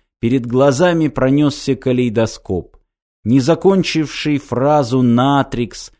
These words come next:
с брызнувшим фонтанчиком крови, неловко сковырнувшийся на рельсы подстреленный мужчина,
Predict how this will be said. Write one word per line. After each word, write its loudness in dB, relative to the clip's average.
с -10
брызнувшим 2
фонтанчиком -2
крови, 0
неловко 2
сковырнувшийся 0
на 0
рельсы -2
подстреленный 0
мужчина, -2